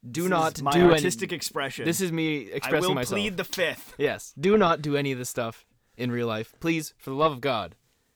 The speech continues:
Speaker 1: don't, uh, don't try this at home, kids.
Speaker 2: Happy belated American Thanksgiving for those
Speaker 1: Happy Thanksgiving
Speaker 2: Americans
Speaker 1: to you American pricks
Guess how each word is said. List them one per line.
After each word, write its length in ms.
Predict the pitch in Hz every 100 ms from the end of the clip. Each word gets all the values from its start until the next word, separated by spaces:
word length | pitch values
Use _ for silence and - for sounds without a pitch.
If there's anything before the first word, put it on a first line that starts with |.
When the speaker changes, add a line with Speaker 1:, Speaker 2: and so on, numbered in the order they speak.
| _ _ _ -
Speaker 1:
don't, 300 | 135 123 123
uh, 240 | 107 101 - -
don't 140 | 147
try 200 | 151 127
this 120 | 110 104
at 80 | 104
home, 140 | 98
kids. 280 | - 90 - _ _ _ _ _ _ _ _ _ _ _ -
Speaker 2:
Happy 220 | 117 123
belated 380 | 113 110 107 98
American 360 | 98 98 107
Thanksgiving 480 | 101 92 - 92 87
for 120 | -
those 100 | 90
Speaker 1:
Happy 240 | 160 180 175
Thanksgiving 520 | 175 160 151 151 156
Speaker 2:
Americans 160 | 147
Speaker 1:
to 40 | 143
you 80 | 131
American 380 | 123 131 131 123
pricks 440 | - 131 - -